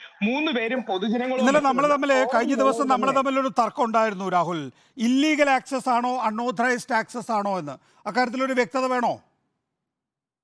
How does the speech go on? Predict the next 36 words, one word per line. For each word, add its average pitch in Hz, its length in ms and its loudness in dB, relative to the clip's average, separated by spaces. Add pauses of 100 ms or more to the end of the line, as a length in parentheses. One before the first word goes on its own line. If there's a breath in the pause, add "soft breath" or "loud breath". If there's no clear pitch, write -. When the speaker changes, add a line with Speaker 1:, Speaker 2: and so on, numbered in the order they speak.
(500)
Speaker 1:
ആ, 254 80 -2
സാറ് 320 260 -4
പറഞ്ഞോളൂ. 330 400 -4
ആ 247 140 -2
വാക്ക് 277 340 -4
ഉപയോഗിച്ചിരിക്കുന്ന 302 600 -4
എഫ് 254 200 -6
എസ് 320 160 -6
എൽ 330 100 -2
റിപ്പോർട്ടിൽ 311 400 -4
അൺഓതറൈസ്ഡ് 311 580 -4
ആക്സസ് 302 280 -10
എന്നല്ലേ? 294 280 -4
Speaker 2:
അല്ലല്ല. 320 360 2
Speaker 1:
തെറ്റാണെങ്കിൽ 330 420 -8
ഞാൻ 330 80 -8
തിരുത്തി 254 220 -6
Speaker 2:
എൻക്വയറി, 320 400 2
Speaker 1:
പിൻവലിക്കാം. 233 280 -4
Speaker 2:
എഫ് 160 220 -4
എസ് 311 160 0
എൽ 349 80 0
റിപ്പോർട്ടൊക്കെ 302 420 0
കഴിഞ്ഞില്ലേ? 247 460 0
ഇപ്പൊ 185 200 -4
എൻക്വയറി 277 400 0
റിപ്പോർട്ട് 247 300 -4
വന്നില്ലേ? 196 440 -4 (300 soft breath)
എൻക്വയറി 320 480 0
റിപ്പോർട്ടിലെ 311 400 0
Speaker 1:
ആയിക്കോട്ടെ. 277 260 0
Speaker 2:
ഇല്ലീഗൽ 320 220 2
ആക്സസ് 302 340 -2
ആണ്. 214 220 -4 (1400)
Speaker 1:
ആയിക്കോട്ടെ, 311 440 -4
ഞാൻ 320 200 -6